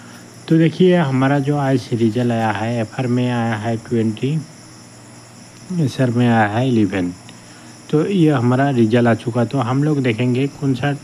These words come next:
डेट, ट्वेंटी डेट में कौन सा गुटी आप लोगों को play करना है, कौन सा गुटी play नहीं करना है, ताकि आपका profit में आएगा। तो देखिए कल जो हमारा result आया है, देखिए आज result आया है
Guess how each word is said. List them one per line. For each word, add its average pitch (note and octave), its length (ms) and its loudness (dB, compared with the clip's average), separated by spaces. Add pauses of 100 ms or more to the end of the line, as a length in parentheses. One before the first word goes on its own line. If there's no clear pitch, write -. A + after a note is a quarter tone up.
(160)
डेट, A2+ 280 0 (1000)
ट्वेंटी E3 320 4
डेट C#3 280 0
में C#3+ 180 2
कौन D3 240 2
सा C#3 120 2
गुटी A2+ 260 2
आप A#2 120 -2
लोगों A2 260 0
को C3 100 -4 (100)
play A2 180 2
करना G#2+ 280 0
है, A#2+ 280 -4
कौन C3 220 2
सा A#2+ 120 0
गुटी A#2 220 2 (120)
play A2+ 160 2
नहीं G#2 260 2
करना A2 240 0
है, A#2 300 -4 (120)
ताकि A#2 220 -2
आपका - 260 -2
profit A#2 480 -2
में C#3+ 140 0
आएगा। G2 300 -4 (880)
तो D3 80 2
देखिए D3+ 420 0 (1500)
कल D#3 300 4
जो D3+ 160 2
हमारा B2 380 4
result A2+ 340 2
आया A2+ 140 2
है, A2+ 200 -4
देखिए A#2 280 -4
आज A#2 300 -2
result A2 340 0
आया G#2+ 180 -2
है C3 280 -4